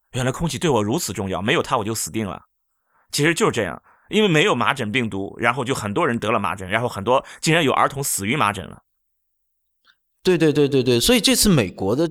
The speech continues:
Speaker 2: 呃，就应该不是这一次了，就是二零，呃，一四年、二零一五年美国的这个麻疹的爆发的话，其实很多人，很多声音也在质疑，就是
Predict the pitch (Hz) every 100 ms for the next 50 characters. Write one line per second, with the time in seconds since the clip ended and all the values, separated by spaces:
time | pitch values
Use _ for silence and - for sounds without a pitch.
0 | - 123 120 120 135 143 165 - 127 139
1 | 185 98 - 87 64 104 107 107 - 113
2 | 107 107 113 107 98 92 67 117 - 113
3 | 104 113 104 117 131 107 85 85 107 -
4 | _ - 110 85 101 95 107 101 104 95
5 | 92 95 101 78 98 - 113 98 104 104
6 | 104 98 98 - - - - - - 156
7 | 151 - 90 85 131 165 156 117 107 123
8 | - - 95 120 139 139 143 104 92 117
9 | - 104 95 95 110 90